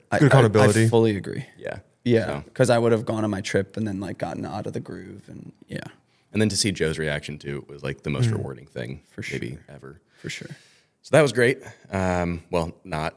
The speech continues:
Speaker 3: but it, good in its own right.
Speaker 1: Yeah.
Speaker 3: Uh, August, uh, was a lot of polishing that edit
Speaker 1: Yep.
Speaker 3: and the official, official last doc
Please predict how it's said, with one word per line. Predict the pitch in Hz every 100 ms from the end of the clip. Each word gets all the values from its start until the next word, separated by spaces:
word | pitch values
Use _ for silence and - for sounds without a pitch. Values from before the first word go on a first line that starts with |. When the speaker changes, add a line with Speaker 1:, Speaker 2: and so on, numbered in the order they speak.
| -
Speaker 3:
but | 95 78 -
it, | 95
good | 95 90 78 -
in | 98 92 85
its | 80 -
own | 78 73
right. | 69 65 -
Speaker 1:
Yeah. | 71
Speaker 3:
Uh, | - 80 78 76 - -
August, | 95 101 107 110 - -
uh, | 78 82
was | 85
a |
lot | 80 78 71
of | 78 73
polishing | - 71 82 - 92 98 107 _ _ _
that | 87 92
edit | 80 80 104 - _ _ _ _ _ _ -
Speaker 1:
Yep. | 85
Speaker 3:
and | 82 78 76
the | 85 -
official, | - - 104 - 69 69
official | - 76 - 64 -
last | 76 71 69 - - _
doc | - - - _